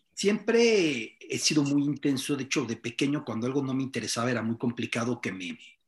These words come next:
metiera a desarrollarlo, ¿no? De ahí vienen mis problemas que tuve en materias como matemáticas o química, en las que era nefasto, porque cuando algo no me gusta, no encuentro la manera de entrar. O sea, si entro algo es porque de verdad lo siento, y,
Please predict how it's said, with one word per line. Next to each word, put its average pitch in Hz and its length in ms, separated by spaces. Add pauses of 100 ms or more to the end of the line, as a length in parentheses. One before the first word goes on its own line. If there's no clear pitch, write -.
(480)
metiera 135 500
a 113 60
desarrollarlo, 101 640
¿no? 123 320
De 113 80
ahí 113 80
vienen 120 240
mis 117 140
problemas 113 340
que - 120
tuve 117 160
en 113 60
materias 110 380
como 101 220
matemáticas 107 760
o - 80
química, 113 400
en 90 100
las - 120
que 104 120
era 104 140 (340)
nefasto, 139 800 (680)
porque 139 260
cuando 147 240
algo 208 180
no 220 160
me 214 140
gusta, 196 560
no 147 320
encuentro 170 380
la 156 100
manera 131 300
de 127 60
entrar. 123 260
O 113 60
sea, 127 120
si 160 140
entro 170 240
algo 170 160
es 175 60
porque 135 280
de 120 80
verdad 127 280
lo 147 100
siento, 98 440
y, 92 220